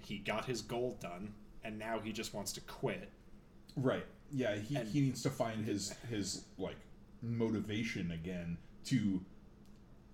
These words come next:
Speaker 2: continue using that agency.
Speaker 1: Right.
Speaker 2: Uh, even though his natural inclination is to just, like, chill out and spend time on his personal things.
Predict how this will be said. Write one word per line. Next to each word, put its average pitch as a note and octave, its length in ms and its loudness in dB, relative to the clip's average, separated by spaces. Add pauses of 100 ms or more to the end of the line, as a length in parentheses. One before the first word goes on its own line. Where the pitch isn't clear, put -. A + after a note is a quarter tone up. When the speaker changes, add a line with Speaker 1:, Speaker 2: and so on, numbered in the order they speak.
(300)
Speaker 2:
continue B2+ 600 4
using G#2+ 540 4
that F2 180 2
agency. F2+ 720 -2 (200)
Speaker 1:
Right. F2+ 340 -6 (440)
Speaker 2:
Uh, C#2 320 0 (340)
even A2+ 280 2
though F#2 300 2 (420)
his G2+ 560 0 (680)
natural A2 1120 4
inclination F#2+ 640 0
is F2+ 280 -4
to G2+ 80 -2
just, F2+ 300 -2
like, E2+ 140 -4 (180)
chill F#2+ 340 2
out F2+ 360 2
and E2+ 320 -4 (720)
spend G#2 380 2
time G2 300 0
on F2+ 140 0
his F2+ 180 -4
personal - 560 -2
things. - 320 -8